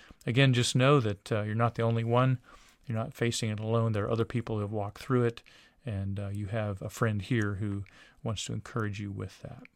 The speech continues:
Now, I want to end, as I always do, by praying for you, uh, wherever you might be, if you can quiet your heart with me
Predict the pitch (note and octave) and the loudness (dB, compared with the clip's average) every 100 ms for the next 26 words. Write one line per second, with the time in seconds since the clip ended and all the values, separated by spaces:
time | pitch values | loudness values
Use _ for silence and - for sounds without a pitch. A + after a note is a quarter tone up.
0 | _ _ _ _ C3+ B2 D#3 - D3+ D3 | _ _ _ _ 4 8 6 6 4 6
1 | D#3 C3+ A#2 A#2+ B2 C3 A#2 C3 C3 C#3 | 6 4 4 4 4 4 2 2 2 0
2 | F#3 C3 G#2+ - - C3 C3 - C3+ C3 | -2 0 0 -2 2 4 4 2 2 4
3 | C3+ D#3 - - B2+ G#2 G2 G2+ A2+ A#2+ | 2 0 -6 -8 -6 -6 -6 -4 0 2
4 | A2+ A2 A#2+ B2 A#2 A2+ A#2 A#2+ B2 B2 | 2 2 4 4 2 2 2 2 2 0
5 | - B2 G2+ A#2+ A2 - G2 - B2 A#2 | -4 -10 -8 -6 -6 -6 -10 -2 0 0
6 | B2+ G2 A#2 A2 A#2 B2 C3+ C3 A#2 A2 | -4 -4 -2 -2 0 0 0 0 0 0